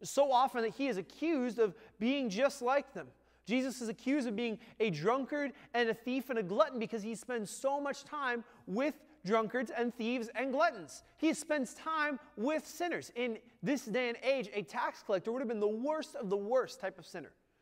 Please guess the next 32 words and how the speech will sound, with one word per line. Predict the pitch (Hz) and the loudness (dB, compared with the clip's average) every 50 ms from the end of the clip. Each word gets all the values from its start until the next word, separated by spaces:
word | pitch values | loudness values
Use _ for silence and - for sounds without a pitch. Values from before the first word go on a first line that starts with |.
| _ _ _ | _ _ _
So | _ - 240 240 208 | _ 4 4 4 4
whoever | 165 208 294 339 359 | 2 0 0 2 2
you | 339 262 285 339 | 0 0 0 -2
picture | 330 - 349 - - - 262 196 | -2 -4 -8 -8 -6 -4 -4 -4
as | 190 147 | -4 -2
the | 160 185 | -2 -2
worst | 180 180 202 233 262 277 - - - | -2 0 -2 -2 -2 -2 -6 -10 -10
sinner | - 233 220 | -8 -6 -4
in | 214 196 | -4 -4
the | 190 | -4
world, | 180 180 175 160 139 123 - | -2 0 0 0 -2 -4 -6
who | - 156 147 - - - _ | -8 -10 -10 -10 -18 -16 _
there | - 185 202 | 2 2 2
could | 196 190 180 | 2 -2 -6
be | 165 | -4
no | 160 156 156 175 202 233 | -6 -6 -4 -2 -2 0
one | 240 254 254 220 | -2 -2 -2 0
worse | 208 202 202 196 | 0 0 0 -2
than | - - 175 160 | -4 -10 -6 -6
them, | 160 143 127 - - - _ _ | -6 -6 -6 -10 -16 -20 _ _
picture | - 320 277 - - 285 226 | -6 -4 -4 -2 -2 -2 -2
that | 175 165 220 247 285 269 - | 0 0 0 0 0 -4 -4
person, | - 233 202 175 - - 165 165 175 170 - - - _ | -2 0 0 0 -2 -6 -8 -10 -10 -10 -14 -20 -6 _
and | 233 233 214 196 | 0 2 2 2
Jesus | 170 226 285 311 302 320 226 - | 0 0 0 0 0 -2 -4 -2
is | 247 233 190 156 - - - | -2 -2 -2 -4 -10 -18 -18
hanging | _ - 240 254 262 262 247 233 | _ -4 -4 -2 -2 -2 -2 -2
out | 214 214 - | -2 -4 -2
with | 196 190 220 208 - - | 2 2 2 2 2 -2
them, | 151 165 165 139 110 104 - _ _ _ _ | -6 -4 -4 -4 -8 -12 -20 _ _ _ _
talking | - 247 226 247 - 254 226 196 | 0 0 2 2 -2 -4 -6 -6
to | - - 202 185 | -6 -8 -10 -10